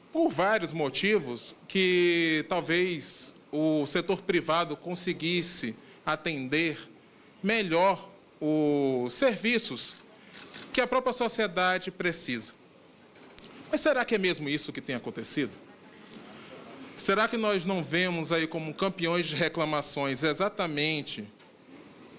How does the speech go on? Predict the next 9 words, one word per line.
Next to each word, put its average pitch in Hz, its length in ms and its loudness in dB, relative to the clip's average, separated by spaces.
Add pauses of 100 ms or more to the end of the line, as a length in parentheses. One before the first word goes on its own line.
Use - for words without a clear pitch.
(420)
esse 196 260 0
próprio 240 340 0
setor 208 440 0
privado 151 840 0 (420)
que 156 1000 2 (280)
abocanhou 214 880 2 (560)
os 170 180 4
setores 180 540 2
comerciais 165 1080 2